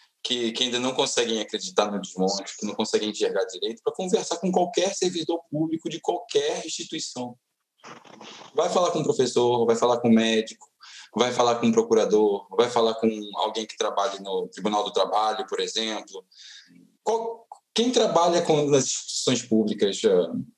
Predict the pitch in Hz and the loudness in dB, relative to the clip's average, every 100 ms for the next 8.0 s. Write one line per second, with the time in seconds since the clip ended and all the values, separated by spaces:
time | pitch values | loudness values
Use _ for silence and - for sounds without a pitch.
0 | _ - - 120 117 113 113 98 98 92 | _ -4 0 2 2 0 -4 -4 -6 -6
1 | 95 92 98 127 160 170 - 185 185 196 | -12 -10 -4 -4 -4 -4 -2 -2 0 2
2 | 185 185 - 143 - - - 113 - 117 | 2 0 2 2 2 -4 -8 -8 2 2
3 | 113 113 113 - _ _ _ _ - - | 2 -4 -8 -10 _ _ _ _ -20 -10
4 | 147 175 220 254 - 226 185 208 254 - | -2 2 4 4 0 0 2 4 2 0
5 | 185 185 - 156 - - _ 147 151 - | 0 0 2 2 2 -4 _ 4 4 2
6 | 127 - 127 147 160 175 170 160 165 180 | -2 0 2 2 2 -2 0 0 2 0
7 | 175 165 165 160 170 208 254 170 175 - | 2 4 4 4 2 4 4 4 2 0